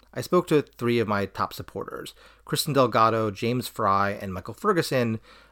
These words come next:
about what the last year of Trump has meant to them, and I'd like to share a few minutes of that conversation with you.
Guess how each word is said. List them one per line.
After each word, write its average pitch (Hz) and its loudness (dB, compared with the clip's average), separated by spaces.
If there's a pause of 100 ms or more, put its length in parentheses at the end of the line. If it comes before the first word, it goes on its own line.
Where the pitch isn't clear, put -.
about 151 6
what 131 0
the 123 -4
last 107 0
year 101 -4
of 101 -8
Trump 101 -6
has 92 -12
meant 87 -8
to 95 -12
them, 92 -12
and 117 -4 (300)
I'd 160 -4
like 196 2
to 156 -2
share 113 0
a 101 -4
few 123 -4
minutes 104 -4
of - -12
that 101 -10
conversation 90 -10
with - -14
you. - -16